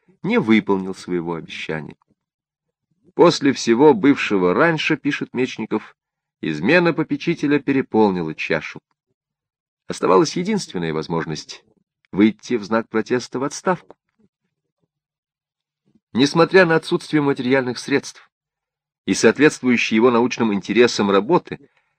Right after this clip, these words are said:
Мечников окончательно расстался с Одесским университетом. Мечников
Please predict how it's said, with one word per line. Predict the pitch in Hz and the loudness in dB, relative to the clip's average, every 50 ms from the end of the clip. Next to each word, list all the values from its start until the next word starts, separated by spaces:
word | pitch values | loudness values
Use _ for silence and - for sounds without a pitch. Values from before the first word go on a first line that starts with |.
| _ _ _ _ _ _ _ - | _ _ _ _ _ _ _ -4
Мечников | - 180 190 - - 160 151 - 156 143 - - | 0 0 2 2 0 -6 -4 -2 -4 -4 -4 -4
окончательно | - 147 - 151 131 123 - 139 131 - - 87 80 80 | -8 -4 -2 -2 -2 0 2 0 0 0 -2 -4 -4 -2
расстался | 78 80 - - - - 82 76 - - - 82 | -2 -4 -6 -6 -2 -2 -2 -2 -2 -6 -8 -8
с | 76 - | -8 -6
Одесским | 80 78 76 76 - - - 85 78 - | -8 -6 -6 -6 -8 -8 -10 -10 -8 -8
университетом. | 78 76 71 69 - - - - - 71 - - _ _ _ _ _ _ _ _ _ _ _ _ _ - - _ _ 156 _ _ 151 _ _ _ 143 _ _ 143 127 _ _ 139 _ _ _ _ _ _ _ _ _ _ _ _ _ _ - | -8 -8 -8 -10 -12 -14 -20 -16 -16 -16 -16 -16 _ _ _ _ _ _ _ _ _ _ _ _ _ -20 -20 _ _ _ _ _ _ _ _ _ _ _ _ _ _ _ _ _ _ _ _ _ _ _ _ _ _ _ _ _ _ _ 0
Мечников | 110 120 120 - - 120 107 - 110 98 - - - | 2 2 2 2 0 -2 2 2 0 0 0 -8 -16